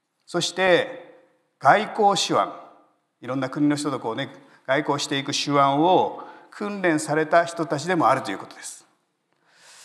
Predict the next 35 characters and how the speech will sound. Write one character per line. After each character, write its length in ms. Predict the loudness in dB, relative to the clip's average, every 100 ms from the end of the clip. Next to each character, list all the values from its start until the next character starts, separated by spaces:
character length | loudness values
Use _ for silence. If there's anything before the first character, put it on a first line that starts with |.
| -20 -20 _ _
そ 160 | -6 -2
し 80 | 0
て 320 | 4 6 6
そ 140 | 4
の 80 | 2
方 180 | 2 2
た 140 | -2
ち 80 | -2
は 80 | -4
自 160 | -2
分 180 | -2 -2
が 80 | 0
話 320 | 0 0 0
す 60 | 0
こ 80 | -2
と、 600 | 2 0 0 -14 -20 _ _ _ _ _ _ _
行 240 | _ 4 6
動 160 | 4
す 120 | 2 0
る 80 |
こ 120 | 0 0
と 100 | 2
で 380 | 2 2 -2 -12 -20 -16
自 120 | -8
分 200 | -6 -2
の 120 | -2 -2
国 320 | 0 4 6
を 460 | 6 4 -2 -12 -18 -20 -2
表 400 | 2 4 4 0
現 120 | 0
す 80 | -2
る 120 | -2
能 240 | 2 4 4
力 280 | 2 0
に 160 | -2 -4